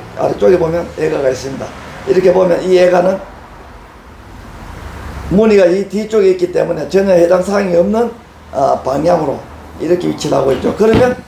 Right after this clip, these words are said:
아, 이 애가는 촉을 받았을 때 민출란이 나올 확률이, 아, 지배적이다라는 것입니다.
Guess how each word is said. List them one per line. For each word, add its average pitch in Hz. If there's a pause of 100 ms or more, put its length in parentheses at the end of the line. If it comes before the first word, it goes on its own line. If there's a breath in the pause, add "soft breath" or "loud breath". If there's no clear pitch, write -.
(580)
아, 131
이 196
애가는 175 (200)
촉을 165
받았을 175
때 139
민출란이 156
나올 160
확률이, 170 (480)
아, 120
지배적이다라는 143
것입니다. 127